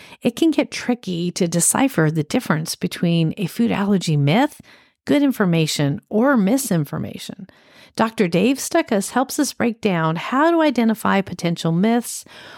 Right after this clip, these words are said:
what to do to confirm good or bad information, and where to find medically vetted information and resources. Welcome back, Doctor Dave, to Facts Roundtable Podcast, your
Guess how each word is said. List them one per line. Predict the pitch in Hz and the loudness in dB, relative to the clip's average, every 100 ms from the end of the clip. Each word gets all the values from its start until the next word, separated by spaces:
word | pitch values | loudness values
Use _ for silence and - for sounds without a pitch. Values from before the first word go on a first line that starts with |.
| - | -2
what | 233 269 | 0 0
to | - | -2
do | 311 269 254 254 | 0 2 4 2
to | 247 | 0
confirm | 240 247 - 294 330 240 165 185 | 0 -2 0 -2 2 0 0 -2
good | 220 285 - 247 | 0 0 0 0
or | 339 | 0
bad | 349 190 156 | 2 2 2
information, | 165 165 160 147 160 - 185 254 - - - | 0 -4 -4 -4 -6 -4 -2 -2 -4 -20 -2
and | 262 247 | 0 2
where | 254 269 | 2 2
to | 285 | 0
find | - 240 220 202 175 170 | -2 -2 0 2 0 0
medically | 180 226 - 277 | 0 0 0 0
vetted | 202 185 175 175 180 | 2 0 2 0 2
information | 208 214 277 196 175 - 220 226 - | -2 0 2 2 2 0 0 0 0
and | 254 269 | 0 2
resources. | 359 349 - 147 - - - - - _ _ _ _ _ _ _ _ _ _ _ _ _ _ _ _ _ _ | 0 0 -2 -2 -4 -8 -12 -16 -18 _ _ _ _ _ _ _ _ _ _ _ _ _ _ _ _ _ _
Welcome | 247 277 294 311 | 0 2 2 2
back, | 269 277 294 - | 2 2 0 0
Doctor | 262 262 277 269 | 0 0 -2 0
Dave, | 262 269 269 269 | 2 2 2 0
to | - 202 | -2 -4
Facts | - 233 240 - | 0 -2 -2 -6
Roundtable | 220 247 254 262 262 240 | 0 2 2 0 0 -2
Podcast, | 226 233 226 233 220 220 - 226 | 0 -2 0 -2 -2 -2 -2 -2
your | 214 208 | 2 2